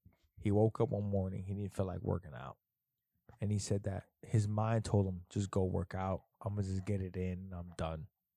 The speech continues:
He goes to the gym. He's like, "I'm gonna just get it in and I'm done." And when he got there,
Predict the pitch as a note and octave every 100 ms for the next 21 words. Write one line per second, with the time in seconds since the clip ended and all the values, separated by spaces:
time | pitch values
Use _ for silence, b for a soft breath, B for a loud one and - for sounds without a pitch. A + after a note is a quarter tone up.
0 | _ _ _ _ _ _ _ b b b
1 | b - G2+ G#2 G#2 G#2 G2+ G2 A2 F#2+
2 | F2+ G2 G2 A2+ B2+ G2+ F#2 G#2 F#2+ F#2
3 | F2+ E2+ E2+ F#2 F#2 - F#2+ F#2+ F#2+ F2+
4 | G#2+ A#2 - G2 F#2